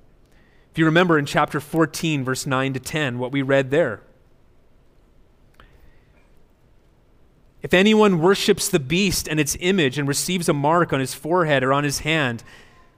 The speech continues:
right, those who pledge allegiance to the beast and to this Babylonian system, "he also will drink the wine of God's wrath, poured full strength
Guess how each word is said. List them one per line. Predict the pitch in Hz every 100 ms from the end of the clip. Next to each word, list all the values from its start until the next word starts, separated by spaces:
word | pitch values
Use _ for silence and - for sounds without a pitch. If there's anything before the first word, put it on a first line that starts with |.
| _ -
right, | 147 143
those | 151 -
who | 160
pledge | - 170 170
allegiance | 160 165 175 160 -
to | 160
the |
beast | 135 175 175 -
and | 135
to | 139
this | 143
Babylonian | 135 143 156 156 160 160 147
system, | - 160 - 123 110 104 _ _ _ - -
"he | 202
also | 185 202 208 214
will | 185 170
drink | 139 151 175 170
the | 170
wine | 143 135 143 156 160
of | 151 127
God's | 131 131 135 127
wrath, | 123 113 107 104 - - - -
poured | - 156 139
full | - 196 196 196
strength | - - 151 123 123